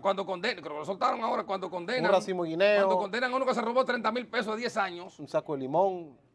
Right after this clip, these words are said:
Speaker 1: ¿Entiende? Yo creo que también la justicia tiene que
Speaker 2: Actuar ahí.
Speaker 1: Ah, no, y sopesar. Sopesar. Entonces, estos grandes ladronazos del Estado,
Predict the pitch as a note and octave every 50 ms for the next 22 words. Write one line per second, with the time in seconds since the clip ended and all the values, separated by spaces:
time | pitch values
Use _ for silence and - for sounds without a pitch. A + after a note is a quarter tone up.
0 | _ _ - C#3+ C3+ C3 F3+ E3+ D3+ C3 A#2+ A2+ _ _ _ _ _ C3+ D#3 E3
1 | - - F#3+ G#3 A#3 B3 A#3 - - A3+ A3+ A3 G#3+ - - F#3 E3 D3+ D#3 D#3+
2 | E3+ G3 F#3 F#3+ A#3 - - A#3 A3 B3+ - - D#3+ E3 E3+ E3 G3+ G#3 - -
3 | - - _ _ _ _ _ - - B2 - - - C3 C3 B2+ B2 A2+ A2 D#3+
4 | D#3+ D3 F3+ A3+ A3 G3 F#3 - D#3 - - D#3 E3+ E3 C#3+ - _ _ _ _
5 | _ _ _ _ _ _ _ _ _ _ _ - C#3+ B2 - C3+ A2 - C3 C#3+
6 | - - - _ _ _ _ _ _ - C#3+ C#3+ E3+ F3+ E3+ - F#3+ E3+ F#3+ G3
7 | G#3 G#3+ A3 A3+ A#3 A#3 A3 A#3 A#3+ B3 B3 B3+ A#3+ F#3+ A3 G#3+ G#3 G#3+ G#3+ G#3
8 | G#3+ G3+ F#3 E3+ - - -